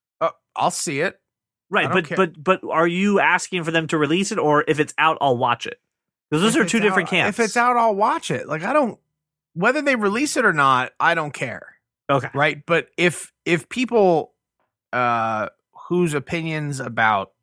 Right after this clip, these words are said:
Speaker 1: comic books I respect are saying, "You should do this, Kevin Smith," then I, I, I'm in, yeah, okay. Well, if Kevin Smith says this is not a bad idea, then you should probably do
Speaker 2: I,
Speaker 1: it.
Speaker 2: I don't think Kevin Smith was saying this is,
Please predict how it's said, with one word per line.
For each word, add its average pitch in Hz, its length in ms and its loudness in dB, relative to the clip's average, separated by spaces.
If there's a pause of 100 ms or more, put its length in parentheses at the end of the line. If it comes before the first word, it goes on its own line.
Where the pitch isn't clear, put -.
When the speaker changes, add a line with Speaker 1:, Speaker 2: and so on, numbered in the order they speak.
(200)
Speaker 1:
comic 135 360 -2
books 104 220 -6
I 110 80 -2
respect 120 640 -4
are 95 80 -10
saying, 104 600 -8
"You 120 160 -6
should 101 240 -6
do 156 160 2
this, 104 380 -6 (600)
Kevin 92 240 -4
Smith," 107 340 -8 (420)
then 123 280 -4
I, 120 420 -2 (140)
I, 117 300 -4
I'm 120 140 -6
in, 117 180 -10
yeah, 165 300 0
okay. 180 420 -2
Well, 180 280 -2 (100)
if 147 280 -6
Kevin 220 280 -2
Smith 240 260 -2
says 160 360 -2
this 143 260 -8
is 139 160 -8
not 143 220 2
a 127 40 -2
bad 143 220 2
idea, 127 500 0 (220)
then 131 200 -6
you 156 80 -6
should - 100 -12
probably - 240 -2
do 160 100 4
Speaker 2:
I, 220 220 4
Speaker 1:
it. 180 120 -2
Speaker 2:
I 208 200 2
don't 208 220 0
think 175 220 -4
Kevin 151 220 0
Smith 151 240 -2
was 127 120 -2
saying 135 200 0
this 117 180 -2
is, 107 220 -4